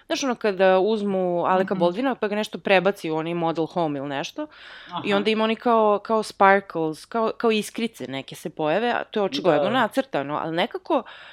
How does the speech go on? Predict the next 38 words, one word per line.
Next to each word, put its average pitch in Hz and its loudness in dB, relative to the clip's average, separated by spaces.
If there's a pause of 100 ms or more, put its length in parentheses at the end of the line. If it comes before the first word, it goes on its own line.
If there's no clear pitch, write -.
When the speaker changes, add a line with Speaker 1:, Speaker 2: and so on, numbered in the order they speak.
(240)
Speaker 1:
mi 220 0
je 208 4
to, 285 2 (960)
tolerišem 175 4
to 202 0
iz 165 -10 (480)
tog 185 6
perioda 147 0
osamdesetih 170 -4
i 240 -2
ne 220 6
smeta 269 0
mi, 165 -4
ne 165 2
deluje 269 2
mi 269 0
kao 269 0
da 240 2
je 226 4
natakareno 185 0
Speaker 2:
Mhm. 143 -6
Speaker 1:
na 143 -4
ekran, 160 -6
nego 139 -8
nekako 170 -6
mi 202 -8
prihvatam 208 -6
to 202 -8
kao 196 -4
deo, 165 2 (400)
kao 175 2
efekat, 165 -2 (180)
ne 139 -12
znam 135 -16
kako 139 -18
da 143 -16
nazovem. 143 -16 (600)
Speaker 2:
Da. - -10